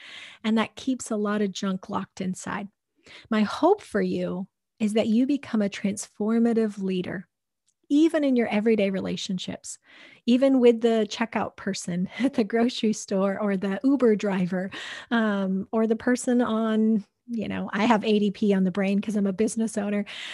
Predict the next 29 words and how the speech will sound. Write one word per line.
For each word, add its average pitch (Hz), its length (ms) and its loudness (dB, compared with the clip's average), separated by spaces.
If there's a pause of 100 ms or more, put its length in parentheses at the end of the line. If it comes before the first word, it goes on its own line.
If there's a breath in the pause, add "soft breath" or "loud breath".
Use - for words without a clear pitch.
Um, 220 400 6
how 277 360 4
am 285 140 4
I 220 140 2
treating 208 500 -2
people? - 460 -8 (320)
And 254 140 2
then 262 80 4
how 285 200 -4
am 320 100 -2
I 302 60 -2
treating 247 360 0
my 196 180 0
intimate 214 460 0
relationships? 190 1080 -6 (960)
Am 262 280 2
I 269 120 2
really 240 600 4
stewarding 202 640 0
their 185 120 -2
hearts - 460 -6
well, 180 240 0
or 190 100 0
am 220 140 0
I 294 100 -2
taking 285 380 -2
them 330 160 0
for 190 160 -4
granted? 196 420 -6